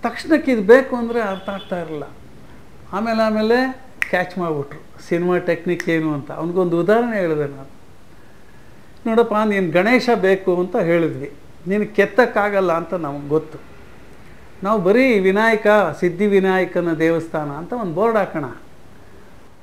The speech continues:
ಒಂದು ಕಲ್ಲು ನೋಡಿ, ಇಲ್ಲೇ ಬಿದ್ದಿದೆ ಕಲ್ಲು. ಈ ಕಲ್ಲನ್ನ ನೀರಲ್ಲಿ ತೊಳೆದು, ಅರಿಶಿನ ಕುಂಕುಮ ಹಚ್ಚಿ, ಒಂದು ಹೂವು ಇಟ್ಬಿಟ್ರೆ ದೇವರಲ್ಲ ಅಂತ ಈ ನಂಬದೇ ಇರೋರು ಒಬ್ಬನೂ ಇರಲ್ಲ. ನೀನು ಬೇಕಾದ್ರೆ ಒಂದು ಕಾಣಿಕೆ ಹುಂಡಿ ಇಡಲ್ಲಿ,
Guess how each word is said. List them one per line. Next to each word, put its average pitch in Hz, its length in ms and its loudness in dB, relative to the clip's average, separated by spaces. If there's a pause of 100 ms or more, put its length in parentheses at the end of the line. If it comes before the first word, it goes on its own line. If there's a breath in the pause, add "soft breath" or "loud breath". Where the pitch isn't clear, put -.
ಒಂದು 175 160 0
ಕಲ್ಲು 247 380 4
ನೋಡಿ, 220 220 4
ಇಲ್ಲೇ 233 260 6
ಬಿದ್ದಿದೆ 220 380 2
ಕಲ್ಲು. 220 580 0 (100)
ಈ 196 120 -2
ಕಲ್ಲನ್ನ 220 500 0 (520)
ನೀರಲ್ಲಿ 214 400 2
ತೊಳೆದು, 190 500 0
ಅರಿಶಿನ 175 320 -4
ಕುಂಕುಮ 196 380 -8
ಹಚ್ಚಿ, 175 260 -4
ಒಂದು 165 280 -4
ಹೂವು 214 220 2
ಇಟ್ಬಿಟ್ರೆ 180 840 -4 (760 soft breath)
ದೇವರಲ್ಲ 226 560 6
ಅಂತ 180 500 -6
ಈ 170 220 0
ನಂಬದೇ 240 520 4
ಇರೋರು 247 300 6
ಒಬ್ಬನೂ 185 380 2
ಇರಲ್ಲ. 160 320 -2 (1080 soft breath)
ನೀನು 208 180 2
ಬೇಕಾದ್ರೆ 240 420 8
ಒಂದು 220 100 0
ಕಾಣಿಕೆ 233 420 -2
ಹುಂಡಿ 208 320 0
ಇಡಲ್ಲಿ, 180 560 -4